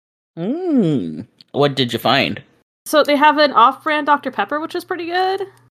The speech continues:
Speaker 1: Mm.
Speaker 2: And off-brand Cherry Cola, which is not very good. And now I'm drinking, uh, Pepsi. Like, actual Pepsi.
Speaker 1: Huh. You know, I find the, the off-brand Cherry Cola thing not being good kind of interesting because,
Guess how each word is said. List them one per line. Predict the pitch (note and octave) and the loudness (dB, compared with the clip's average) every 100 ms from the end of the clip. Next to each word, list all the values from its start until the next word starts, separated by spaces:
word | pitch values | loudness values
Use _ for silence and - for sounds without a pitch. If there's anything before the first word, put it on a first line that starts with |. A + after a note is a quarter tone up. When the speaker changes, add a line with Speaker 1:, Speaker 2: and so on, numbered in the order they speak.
| - | -16
Speaker 1:
Mm. | A#4 A#4 G#3+ _ _ _ _ | -10 -8 -10 _ _ _ _
Speaker 2:
And | B3 B3+ B3 A#3+ - - | 0 2 2 0 -4 0
off-brand | A#3+ C4 - D4 C#4+ C4+ | 2 2 -2 -2 -2 -2
Cherry | C#4+ C4 | -4 -4
Cola, | B3 A#3+ A#3+ C4 | -4 -2 0 -2
which | A#3+ | -6
is | A3 G3+ | -12 -8
not | G3 G#3+ A3+ | -2 -2 -2
very | C#4 D4+ D4+ | -6 -6 -8
good. | D#4+ D#4+ E4 F4 E4+ _ _ _ | -6 -6 -6 -8 -14 _ _ _
And | B3+ C4+ C4+ | -2 -2 0
now | C4+ | 0
I'm | C#4 | -2
drinking, | C4 D4 D4+ C#4+ C4+ | -4 -8 -8 -8 -4
uh, | C#4 C#4 C4+ C4 - - | 0 0 -2 -8 -16 -6
Pepsi. | G3+ - - G#4 - _ _ _ | -4 -2 -2 -2 -4 _ _ _
Like, | C4 B3+ | -8 -2
actual | G#3 G#3+ B3 A#3 | -2 0 -2 0
Pepsi. | G#3+ A3 C#4+ D#4 - _ _ _ - | -2 -2 -8 -12 -16 _ _ _ -6
Speaker 1:
Huh. | D4+ - _ _ _ - | -6 -8 _ _ _ 0
You | C#4 | 4
know, | D#4+ | 6
I | C4 | 6
find | C4+ D4 E4 | 4 4 4
the, | E4+ C#4 | 4 4
the | G3+ | 4
off-brand | - F3 - G3 F#3 | 4 2 2 -2 -2
Cherry | - D#3+ D#3+ | -4 -4 -4
Cola | D3+ - C#3+ | -4 -4 -2
thing | C#3+ D3+ C3+ A#2 | -2 -4 -4 -4
not | G#2+ A2 | -4 -4
being | C3 C3+ | -6 -4
good | B2+ C3+ C3 | -2 -4 -4
kind | A2+ G#2 | -6 -6
of | |
interesting | C#2 A2 A#2 - G2+ G2+ | -6 -8 -10 -10 -10 -10
because, | G#2 G#2 B2+ B2 - | -10 -2 -2 -2 -8